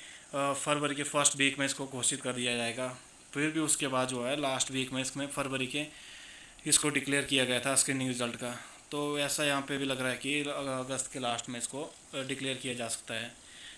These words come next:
जिससे फिर उसके बाद जैसे इनको एक महीने का time मिल जाएगा, फिर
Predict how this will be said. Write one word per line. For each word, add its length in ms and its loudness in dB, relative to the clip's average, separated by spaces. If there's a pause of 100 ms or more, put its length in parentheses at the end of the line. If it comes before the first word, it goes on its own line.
(140)
जिससे 760 0
फिर 120 -4
उसके 260 0
बाद 180 4
जैसे 240 2
इनको 220 -2
एक 160 -2
महीने 240 0
का 200 0
time 300 0
मिल 120 -2
जाएगा, 360 -2
फिर 360 -6